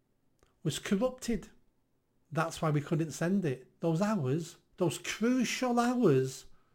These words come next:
have been corrupted. And it's been so long, we've now overwrote the master disc.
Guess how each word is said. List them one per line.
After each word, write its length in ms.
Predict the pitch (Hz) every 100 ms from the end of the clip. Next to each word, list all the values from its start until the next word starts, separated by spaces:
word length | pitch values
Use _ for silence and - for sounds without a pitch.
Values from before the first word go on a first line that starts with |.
| _ _ _ _
have 180 | 160 139
been 200 | 190 185
corrupted. 680 | - 190 214 - 180 151 - _ _ _ _ _ - - -
And 120 | 156
it's 140 | 151 -
been 300 | 208 247 226
so 200 | 220 196
long, 800 | 156 180 233 160 151 208 - - _ _ _ _
we've 220 | 151 135
now 480 | 147 185 190 151 143 - 160
overwrote 880 | 156 143 135 143 202 151 - - - - _ _ -
the 460 | 123 143 147 156 - _ _ 143
master 440 | 175 190 - 277
disc. 480 | 247 170 - -